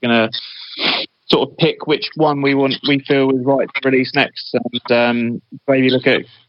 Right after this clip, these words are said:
getting that thing out, um, early September. So, um, yeah, we're just gonna, we don't know which one yet, but we've got a choice of, um, sev-, um, six. So we're gonna see what one pop, like, goes best after War Machine. And,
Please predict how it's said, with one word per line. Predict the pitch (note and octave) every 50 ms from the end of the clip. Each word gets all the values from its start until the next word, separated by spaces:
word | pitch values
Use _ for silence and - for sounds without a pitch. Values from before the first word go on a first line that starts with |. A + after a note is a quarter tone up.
| - -
getting | D3+ - E2+ B2
that | B2 F2 - -
thing | - B2 B2 - A#2+
out, | A#2+ A#2 - - - -
um, | A#2+ A#2 A#2 A#2 A2
early | A#2 B2 A#2 A#2 A2
September. | - - - _ - - B2+ B2 A2+ G2+ A#2+ B2+ - - - _ _
So, | - A#2+ A#2 A#2 A#2 A2+ A2+ A2+
um, | A2+ A2+ A2 A2 A2 A2+ A#2 B2 - - - - _ _ - - - - - _ _ -
yeah, | C3+ C#3 C3 A2 F#2 - _ -
we're | A#2+
just | A#2+ B2+ -
gonna, | - B2+ B2+ B2 A#2+ A2+ A#2+ _ _ _ _ -
we | - B2+ C3 A#2 C3+ D3 C#3+
don't | D3 D3 C3+
know | C3+ B2+
which | C3 B2+ -
one | C#3+ C#3 B2
yet, | A2+ A2+ C3 - -
but | - B2
we've | A#2 B2 A#2
got | C3 -
a | A2+ -
choice | - C#3 C3 B2 -
of, | A#2 A2+ - C3
um, | B2+ B2 B2 A#2+ A#2+ A#2+ A#2+ A#2+ A#2 A#2 A#2 - - -
sev-, | - D3+ C3 A#2 - -
um, | B2+ A#2+ A#2 A#2 A#2 A#2+ - - -
six. | - D3 A2 - - - - - - -
So | C3 A#2+ A#2+ A#2
we're | A2+
gonna | A2 A#2 A#2 A2+ A2+ A2 - - _ - -
see | - C#3+ C3 A#2+
what | A#2+ A#2 -
one | A#2 B2+ A#2+ B2 A#2 - _ -
pop, | B2 - - - - _ _ -
like, | - B2 G#2+ G#2 -
goes | - B2+ B2 A#2+ A#2 A2+ -
best | B2 A#2+ A#2 - A#2+
after | A2+ G#2+ - - A2 A2 A#2
War | A#2+ A#2+ - -
Machine. | - A2+ - - B2 A#2+ A#2+ A#2 A#2 A2+ A2+ A2
And, | G#2+ G#2+ G#2+